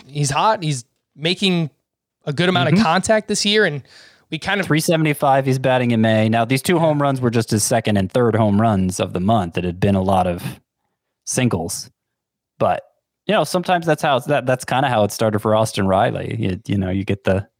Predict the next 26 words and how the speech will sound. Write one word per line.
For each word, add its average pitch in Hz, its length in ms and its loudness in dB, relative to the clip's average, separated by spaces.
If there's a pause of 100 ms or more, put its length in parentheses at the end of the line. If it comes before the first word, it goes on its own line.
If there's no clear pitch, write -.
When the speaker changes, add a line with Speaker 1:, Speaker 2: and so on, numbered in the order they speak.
(540)
Speaker 2:
you 123 140 -4
get 127 180 -2
some 131 140 0
of 127 80 0
those 120 180 2
batted 120 380 2
balls 113 340 2
to 120 100 0
land, 113 440 2
and 98 200 2
then, 104 340 0 (1500)
and 101 160 -4
then 101 160 0
the 110 100 -2
power 110 380 2
comes. 85 640 -4
So 92 400 -4 (600)
we 120 60 2
certainly 120 360 2
know 113 160 2
Peterson 113 440 0
has 107 180 0
a 104 40 0
lot 101 200 2
of 95 80 -4
that. 98 260 0